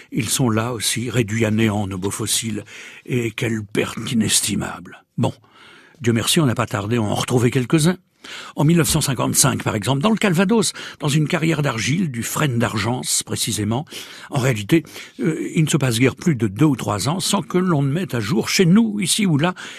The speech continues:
quelques vestiges de ces grosses bébêtes qui ne se laissaient sans doute pas caresser, même dans le sens du poil.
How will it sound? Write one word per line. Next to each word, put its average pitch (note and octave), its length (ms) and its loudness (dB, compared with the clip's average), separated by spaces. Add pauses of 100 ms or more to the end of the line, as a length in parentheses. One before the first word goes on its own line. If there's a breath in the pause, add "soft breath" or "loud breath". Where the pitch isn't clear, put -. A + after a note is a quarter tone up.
(100)
quelques C#3 280 0
vestiges A2 560 0
de A2 140 2 (280 loud breath)
ces - 300 -2
grosses G#2 400 0
bébêtes G#2 520 0 (300 loud breath)
qui C3 180 2
ne B2 120 0
se - 160 -2
laissaient A2 300 0 (100)
sans C#3+ 160 4
doute G#2 180 -2
pas A#2+ 240 -2
caresser, A2+ 600 0
même A#2+ 280 2
dans A2+ 120 0
le G2+ 40 -2
sens G#2 240 -4
du A2 120 0
poil. G2 420 -2